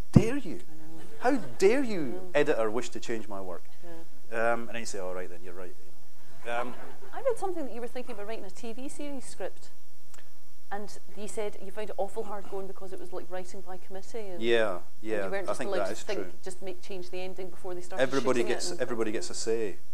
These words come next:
Speaker 1: and,
Speaker 2: Yeah.
Speaker 1: and yeah, they get you to change bits of it that you don't really want to change. I mean, there's a short story of mine, um, very, a film very loosely based on a short story of mine, The Acid Test, being shot just now in Edinburgh, and um,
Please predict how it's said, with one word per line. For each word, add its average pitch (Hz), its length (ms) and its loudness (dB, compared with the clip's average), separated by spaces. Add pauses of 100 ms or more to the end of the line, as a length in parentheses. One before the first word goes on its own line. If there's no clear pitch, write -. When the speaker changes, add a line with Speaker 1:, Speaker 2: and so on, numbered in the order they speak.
Speaker 1:
and, 98 320 0
Speaker 2:
Yeah. 98 80 0
Speaker 1:
and 98 280 0 (100)
yeah, 107 160 0
they 95 80 0
get 107 120 -2
you 107 60 0
to 101 80 0
change 101 340 0
bits - 200 0
of 98 60 0
it 92 80 0
that 98 80 0
you 87 80 0
don't 98 180 0
really 95 180 0
want 95 220 0
to 110 60 0
change. 98 240 0 (340)
I - 20 0
mean, 135 80 2
there's 127 120 0
a 131 60 2
short - 280 2
story 120 260 2
of 123 60 2
mine, 101 260 0 (180)
um, 101 340 0 (220)
very, 113 280 2
a 101 180 0
film 113 320 0
very 104 220 0
loosely 104 360 0
based 101 300 0
on 104 80 0
a - 20 0
short 98 240 0
story 98 220 0
of 95 60 0
mine, 92 140 0
The 90 80 0
Acid 101 360 0
Test, 90 360 0 (140)
being 92 340 0 (100)
shot - 320 2
just 92 200 0
now 98 300 0
in 92 240 0
Edinburgh, 95 460 0 (520)
and 101 460 0
um, 98 540 0